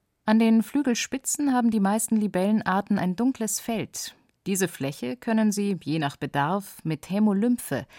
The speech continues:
der blutartigen Flüssigkeit der Insekten, füllen, um so den Flug zu verbessern. Und ihr langer Hinterleib hilft, den Flug zu stabilisieren. Mit den winzigen Härchen auf ihren achtgliedrigen Fühlern am Kopf bestimmen sie die Fluggeschwindigkeit.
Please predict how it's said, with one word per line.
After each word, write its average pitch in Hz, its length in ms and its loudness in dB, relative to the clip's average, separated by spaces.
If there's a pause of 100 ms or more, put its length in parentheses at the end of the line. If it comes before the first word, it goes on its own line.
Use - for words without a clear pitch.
(300)
der 147 140 2
blutartigen 165 720 0
Flüssigkeit 156 680 -4
der 139 80 -4
Insekten, 147 480 -4
füllen, 139 420 -4 (320)
um 208 180 2
so 254 220 0
den 233 200 -2
Flug - 300 -8
zu - 100 -6
verbessern. 139 580 -4 (760)
Und 208 420 2
ihr 165 140 -2
langer 180 320 0
Hinterleib 202 760 -2
hilft, 208 420 -2
den 214 140 0
Flug 196 300 -6
zu 180 100 -4
stabilisieren. 151 840 -2 (800)
Mit 208 160 0
den 185 140 2
winzigen 254 400 0
Härchen 226 520 0
auf 202 160 -4
ihren 143 260 -2
achtgliedrigen 170 800 -2
Fühlern 208 420 -2
am 135 200 -4
Kopf - 460 -6
bestimmen 285 420 -2
sie 262 140 -2
die 247 120 -4
Fluggeschwindigkeit. - 1160 -4